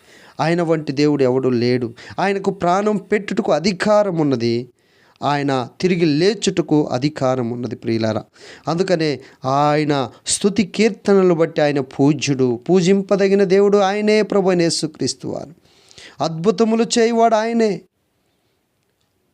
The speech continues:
నీ వంటి వాడు ఎవడు? అద్భుతములు చేయువాడవు నీ వంటి వాడు ఎవడు? ప్రియులారా, చూశారా దేవుడు ఎంత గొప్ప పరిశుద్ధుడు? కనుకనే ఆయన పూజ్యుడు, అద్భుతములు చేయువాడు,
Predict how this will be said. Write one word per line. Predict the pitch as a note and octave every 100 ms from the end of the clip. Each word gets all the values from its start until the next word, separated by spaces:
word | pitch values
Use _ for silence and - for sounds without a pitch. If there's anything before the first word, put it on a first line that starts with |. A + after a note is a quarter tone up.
| _
నీ | C#3 D3+ F3+
వంటి | F#3 F3+ F3
వాడు | D3 C#3 B2+
ఎవడు? | A#2 A#2+ A#2 A2+ A2+
అద్భుతములు | C#3 D#3 F3 F#3+ G3 G3+ G3 G#3
చేయువాడవు | G3+ G#3 G3+ G#3 G#3+ G#3+ F3+ - - - _
నీ | D#3+ G3
వంటి | A#3+ B3+ A3+
వాడు | A3+ G3+
ఎవడు? | D#3+ D#3 D#3 D3+ C#3 A#2 - _ _ -
ప్రియులారా, | C#3 B2+ A#2+ A2+ -
చూశారా | C3+ C3 B2
దేవుడు | A#2+ B2 B2+ B2+ B2 - _ _ _ _ _ _ _ _
ఎంత | D3 E3+ D#3
గొప్ప | C#3 C3+ B2
పరిశుద్ధుడు? | B2+ A#2+ - A#2 A2+ - F3+ _ _ _ _ _ _ _
కనుకనే | F#3+ A3 G#3+ F3+ C3 -
ఆయన | C3+ C#3
పూజ్యుడు, | C3 C3+ D#3 - D3+ B2 A#2+ _ _ - -
అద్భుతములు | D#3 E3 F#3 G#3 G#3+ G#3 A3
చేయువాడు, | G#3+ A3 G#3 D#3